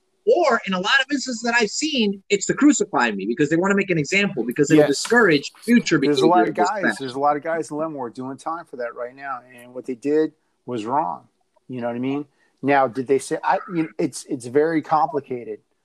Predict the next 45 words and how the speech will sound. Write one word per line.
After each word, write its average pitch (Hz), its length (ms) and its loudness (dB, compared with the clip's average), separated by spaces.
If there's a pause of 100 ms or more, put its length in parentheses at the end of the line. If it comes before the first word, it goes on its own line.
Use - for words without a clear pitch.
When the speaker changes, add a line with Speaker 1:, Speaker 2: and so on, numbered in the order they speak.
(160)
Speaker 2:
For 143 140 4
example, 139 400 -4
that 135 220 -4
first 156 260 -6
sergeant 120 440 -8 (400)
who 127 100 -12
fucking 135 300 -10
killed 143 260 0
his 117 140 -8
insurgents, 123 500 -6
they 139 160 0
knew 143 220 0
for 151 180 -4
a 135 60 -8
fact 180 480 -4 (380)
were 339 200 0
red-handed. 185 760 0 (840)
He 151 120 -2
knew 214 300 2
it. - 180 -6 (960)
He 135 60 -20
fucking, 160 360 -4 (100)
they're 143 200 2
dirty-handed. 208 840 2 (460)
However, 160 300 2
because 135 300 -2
of 131 120 -6
the 127 60 -4
rules 127 200 -2
of 123 60 -14
engagement, 139 640 -8 (480)
you 120 100 -4
know, 123 200 0
and 120 140 -8
in 120 120 -10
the 117 120 -10
heat 135 140 0
of 135 60 0
the 135 80 -2
moment, 151 320 -4
he 127 100 -6
made 131 220 -4
a 110 60 -2
wrong 120 340 0
decision. 117 480 -4